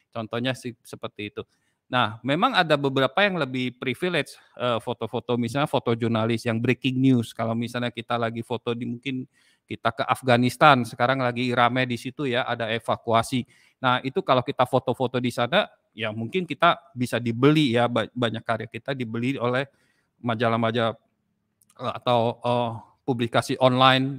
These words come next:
yang ternama di dunia. Cuman bayangin kita, resiko kita ke-, bekerja di sana ya, motret di sana gitu loh.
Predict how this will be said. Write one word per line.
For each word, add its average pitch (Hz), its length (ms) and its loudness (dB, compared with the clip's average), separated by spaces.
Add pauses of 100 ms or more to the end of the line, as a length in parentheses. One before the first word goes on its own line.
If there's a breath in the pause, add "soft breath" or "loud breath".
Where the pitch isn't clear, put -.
yang 113 400 -2 (160)
ternama 123 400 2
di 123 160 -2
dunia. 127 480 2 (320 soft breath)
Cuman 185 480 2
bayangin 135 800 2
kita, 190 640 0
resiko 139 480 -2
kita 175 320 0
ke-, 147 160 -4
bekerja 120 400 -2
di 113 400 -6
sana 120 320 -2
ya, 110 160 -4
motret 113 320 -8
di 120 80 -6
sana 110 400 -4
gitu 107 320 -10
loh. - 160 -12